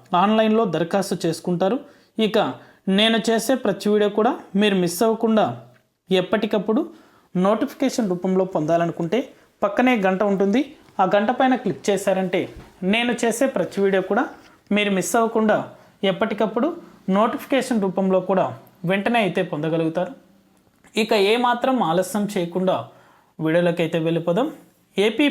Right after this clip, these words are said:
ప్రభుత్వం మరో ముఖ్యమైన పథకం అనేది కూడా అమలు చేసేందుకు సిద్ధమైంది. సూపర్ సిక్స్ హామీల్లో భాగంగా తల్లికి వందనం పథకం, ఈ పథకానికి సంబంధించి కసరత్తులు అనేది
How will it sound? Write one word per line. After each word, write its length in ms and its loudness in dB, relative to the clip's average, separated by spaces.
ప్రభుత్వం 420 -2
మరో 140 4
ముఖ్యమైన 500 2
పథకం 320 -2
అనేది 300 0
కూడా 120 2
అమలు 320 2
చేసేందుకు 520 -2
సిద్ధమైంది. 580 -2
సూపర్ 420 0
సిక్స్ 220 -8
హామీల్లో 420 2
భాగంగా 360 0
తల్లికి 360 2
వందనం 400 0
పథకం, 320 -4
ఈ 40 0
పథకానికి 480 -2
సంబంధించి 560 0
కసరత్తులు 500 0
అనేది 220 0